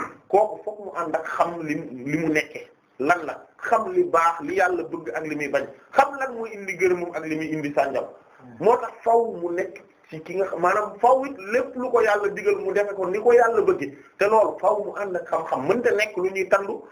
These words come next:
wala lu ñuy jàpp ne looloo normalul. Moo tax yii nii ñuy jàng, yii nii bu ñu jàpp way affaire bi dafa kii, maanaam bu ñu jàpp ne dafa zahiri la, déedéet, zahiriwul. Maanaam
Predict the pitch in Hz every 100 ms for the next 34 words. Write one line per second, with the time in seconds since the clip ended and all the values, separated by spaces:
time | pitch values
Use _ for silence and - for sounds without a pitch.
0 | - - 208 226 226 220 175 202 202 202
1 | 185 185 196 190 147 135 143 208 208 190
2 | 156 123 - _ - 190 277 262 233 185
3 | 202 226 254 262 226 240 254 233 233 -
4 | 208 202 175 208 254 220 247 - - 147
5 | 254 269 285 226 226 269 247 220 240 240
6 | 226 233 240 202 175 233 247 254 - -
7 | 185 262 285 196 277 285 269 269 233 233
8 | 254 - 185 - 151 190 233 285 294 320
9 | 269 - - 202 311 320 - - _ _
10 | _ _ _ _ _ _ 143 226 285 285
11 | 302 277 143 - _ _ _ _ _ 113
12 | 110 110 _ _ _ _ _ - _ -
13 | - 262 294